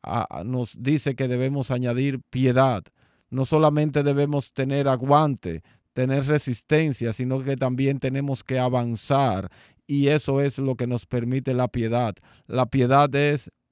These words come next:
obe-, la, la obediencia de la doctrina, la obediencia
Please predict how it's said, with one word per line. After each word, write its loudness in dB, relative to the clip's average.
obe-, 0
la, -6
la 2
obediencia 0
de -6
la -2
doctrina, -6
la 4
obediencia 0